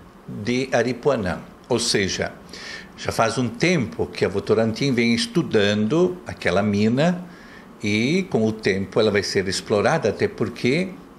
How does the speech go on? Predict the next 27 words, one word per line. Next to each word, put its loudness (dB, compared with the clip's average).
o -2
tempo -2
se -2
esgota. 0
E, -2
por 0
isso, 0
a 2
Votorantim 0
está 2
entrando, 0
creio 0
que -4
nos -4
próximos -2
tempos, 0
ela 0
deverá 2
iniciar 2
suas 2
atividades 0
de 0
exploração 2
da 2
mina 2
em 2
Aripuanã. 2